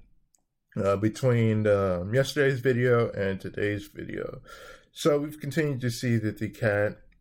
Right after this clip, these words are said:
has gained in strength. The Australian dollar has gained in strength. Uh, remember from yesterday, we were looking at the New Zealand dollar was the lagger,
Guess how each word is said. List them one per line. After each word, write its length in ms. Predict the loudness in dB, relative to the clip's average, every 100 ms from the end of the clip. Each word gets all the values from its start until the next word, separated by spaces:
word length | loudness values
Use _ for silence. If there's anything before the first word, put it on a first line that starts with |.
| _ -10 0
has 300 | 2 2 0
gained 340 | 0 0 0
in 140 | -4
strength. 460 | -4 -6 -4 -4 -4
The 100 | -4
Australian 440 | -2 0 2 2 2
dollar 320 | 2 4 4
has 200 | 2 0
gained 300 | -4 -4 -4
in 160 | -6
strength. 480 | -8 0 2 2 0 -10 -18 -20 -12 0
Uh, 200 | 4 4
remember 440 | 2 2 2 2
from 320 | 2 2 4
yesterday, 480 | 4 2 0 0 0
we 140 | 0
were 300 | 0 2 2
looking 400 | 0 -4 -6 -10 -8
at 360 | -6 -6 -8 -14 _
the 680 | -6 -4 -4 -4 -4 -4 -8 -12 -20 -20 -20 _ _ -2
New 140 | 0
Zealand 480 | 2 2 2 2 2
dollar 480 | 2 4 4 2 2
was 440 | 2 0 -2 -8 -8
the 160 | -6
lagger, 680 | -2 0 2 2 2 0